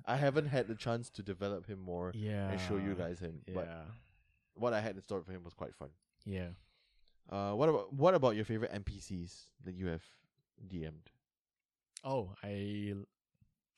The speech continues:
Speaker 2: I think one for me would be the no name guy.
Speaker 1: Yes.
Speaker 2: Uh, okay, the no name guy is,
Speaker 1: <laughs>
Speaker 2: uh, going back to the story of the Vivisector.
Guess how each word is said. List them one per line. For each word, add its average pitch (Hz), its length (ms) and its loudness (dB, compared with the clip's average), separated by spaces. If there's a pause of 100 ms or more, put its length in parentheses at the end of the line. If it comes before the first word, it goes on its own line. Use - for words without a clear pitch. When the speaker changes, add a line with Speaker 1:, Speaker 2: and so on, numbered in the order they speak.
(120)
Speaker 2:
I 110 80 -6
think 135 160 2
one 123 160 4
for 120 120 2
me 110 220 4
would 95 100 2
be 95 80 4
the 92 120 2
no 98 220 0
name 98 220 -2
guy. 95 280 -2 (480)
Speaker 1:
Yes. - 460 -2
Speaker 2:
Uh, 92 440 -2 (420)
okay, 92 200 -6 (220)
the 110 100 4
no 170 140 2
name 180 220 2
guy 113 220 6
is, 104 500 2 (260)
Speaker 1:
<laughs> - 440 -10
Speaker 2:
uh, 110 80 -2 (460)
going 160 260 4
back 151 160 4
to 120 60 4
the 110 40 4
story 113 440 2
of 107 120 4
the 98 80 0
Vivisector. 95 720 -4